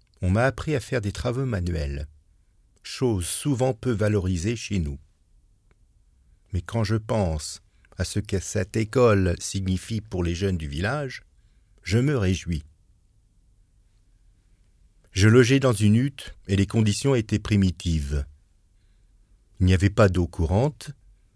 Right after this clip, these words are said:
pas d'électricité, mais finalement, cela ne me dérangeait plus. Le soir, je regardais les étoiles scintiller dans le ciel.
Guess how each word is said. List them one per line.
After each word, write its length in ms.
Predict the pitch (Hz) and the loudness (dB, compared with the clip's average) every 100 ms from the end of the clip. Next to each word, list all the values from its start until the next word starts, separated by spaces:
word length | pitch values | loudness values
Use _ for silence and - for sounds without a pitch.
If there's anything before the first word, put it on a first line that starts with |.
| _ _ | _ _
pas 100 | 120 | 4
d'électricité, 1040 | 104 87 78 - 85 - 78 73 104 117 113 - _ _ _ _ _ - | 6 4 2 -4 -8 -6 -8 -4 -2 -2 -4 -16 _ _ _ _ _ 0
mais 140 | 95 | 2
finalement, 600 | 90 131 110 78 80 85 - _ _ _ _ _ _ _ | 2 2 2 2 0 -4 -6 _ _ _ _ _ _ _
cela 440 | - - 120 120 127 | -12 0 4 6 6
ne 100 | 113 | 4
me 120 | 92 | 4
dérangeait 520 | 87 87 90 85 85 | 2 0 0 0 -2
plus. 360 | 80 - 76 73 - _ _ _ _ _ _ _ _ _ _ _ _ _ _ _ | -4 -8 -8 -8 -10 _ _ _ _ _ _ _ _ _ _ _ _ _ _ _
Le 140 | 92 | 2
soir, 640 | 104 - 127 135 143 143 - _ _ _ _ | 4 4 4 4 2 0 -8 _ _ _ _
je 120 | - | -2
regardais 420 | 90 104 113 113 120 | 2 4 4 4 2
les 200 | 107 101 | 2 0
étoiles 380 | - 110 110 | 0 2 2
scintiller 600 | 104 - 110 - 98 98 | 2 0 0 0 -2 0
dans 140 | 107 92 | 0 2
le 100 | 87 | 0
ciel. 640 | - - 71 71 71 71 | -2 -6 -4 -4 -4 -6